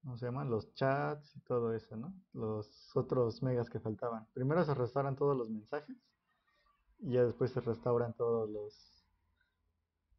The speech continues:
los contactos. Bueno, no los contactos, sino las imágenes, fotos y videos que hayan subido. Podemos entrar aquí a ver este chat y ahí está.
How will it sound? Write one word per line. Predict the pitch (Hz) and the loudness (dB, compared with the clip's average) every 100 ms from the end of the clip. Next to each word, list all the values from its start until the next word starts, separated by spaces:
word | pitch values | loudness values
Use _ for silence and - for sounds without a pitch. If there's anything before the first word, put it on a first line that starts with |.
| _ _ | _ _
los | 127 113 | -10 -8
contactos. | - 131 185 190 156 156 | -6 -4 -4 -4 -6 -2
Bueno, | 160 143 | 0 2
no | 135 156 | 2 0
los | 143 | -2
contactos, | 123 127 - 113 | -4 -6 -6 -6
sino | 120 113 | -2 0
las | 113 107 - | 0 -2 -4
imágenes, | 113 123 117 123 117 113 | -2 -2 -2 -2 -4 -2
fotos | 110 107 113 113 | -4 -2 -6 -6
y | |
videos | 107 107 113 | -6 -6 -6
que | - | -4
hayan | 113 110 | -4 -4
subido. | 139 143 156 - _ _ _ _ _ _ _ _ _ _ _ _ _ _ _ _ _ _ _ | -6 -6 -8 -14 _ _ _ _ _ _ _ _ _ _ _ _ _ _ _ _ _ _ _
Podemos | 113 117 110 | -4 -4 -4
entrar | 113 101 117 | -6 -2 0
aquí | 107 - 175 - _ 151 | 0 -4 -8 -8 _ -8
a | 117 | -2
ver | 110 | 0
este | 113 - 139 | 0 -2 -8
chat | - 220 - | -4 -4 -6
y | - 123 | -6 -4
ahí | 110 | -4
está. | - | -6